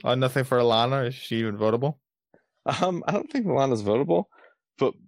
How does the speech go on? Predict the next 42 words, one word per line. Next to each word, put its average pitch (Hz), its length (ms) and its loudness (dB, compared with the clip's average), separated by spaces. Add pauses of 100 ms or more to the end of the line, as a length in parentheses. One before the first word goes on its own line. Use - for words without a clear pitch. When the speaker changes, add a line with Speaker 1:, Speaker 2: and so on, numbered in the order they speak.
(160)
Speaker 2:
nothing 147 320 2
for 160 160 2
Michael. 113 560 0 (280)
<laughs> - 300 -4
Zero 156 420 2
percent. 143 360 0
I 123 40 2
mean, 120 220 2 (260)
he's 156 160 4
way 120 480 4
down 113 240 2
the 120 200 0 (120)
list. - 440 -4 (240)
Speaker 1:
Boo. 123 120 2
Speaker 2:
Normally, 156 520 2 (200)
when 143 140 2
a 131 60 2
dead 165 260 0
person 143 480 0
makes 131 260 0
the, 120 220 2
makes 123 240 0
an 135 80 -2
appearance 127 460 0
again, 98 240 2
Speaker 1:
Like 127 160 0
Speaker 2:
they 135 60 0
Speaker 1:
Libby. 135 380 0 (420)
Speaker 2:
Yeah, 127 160 4
like 120 220 0
Libby, 123 280 4
they 110 200 2
get 139 200 0
something. 165 580 -2 (100)
Not 143 460 0
Michael, 151 440 2
though. 113 260 2 (160)
People - 320 -2
do 139 160 0
not 147 320 0
like 147 200 0
Michael. 127 440 0